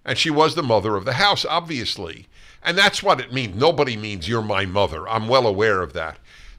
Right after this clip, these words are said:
But it, it's, it's maybe 'cause I didn't grow up with it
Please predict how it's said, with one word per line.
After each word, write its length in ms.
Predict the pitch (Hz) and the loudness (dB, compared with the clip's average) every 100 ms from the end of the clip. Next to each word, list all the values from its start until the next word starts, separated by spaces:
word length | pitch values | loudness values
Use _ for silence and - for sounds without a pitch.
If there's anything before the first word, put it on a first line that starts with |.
| - | -6
But 320 | - 139 - _ | 2 2 2 _
it, 220 | 156 147 - _ _ _ - | -4 -4 -10 _ _ _ -8
it's, 480 | 147 123 - - - _ _ _ _ | -8 -6 -4 -4 -6 _ _ _ _
it's 360 | - - - - _ _ _ _ _ _ _ _ _ - | -10 -8 -8 -12 _ _ _ _ _ _ _ _ _ -8
maybe 340 | 156 214 208 | -4 -4 -6
'cause 260 | 208 185 165 | -8 -6 -2
I 100 | 135 | -2
didn't 260 | 127 151 | -4 -8
grow 300 | 147 143 104 | -4 0 0
up 180 | 90 104 | 0 -4
with 140 | 160 160 | -6 -6
it 220 | 190 | -6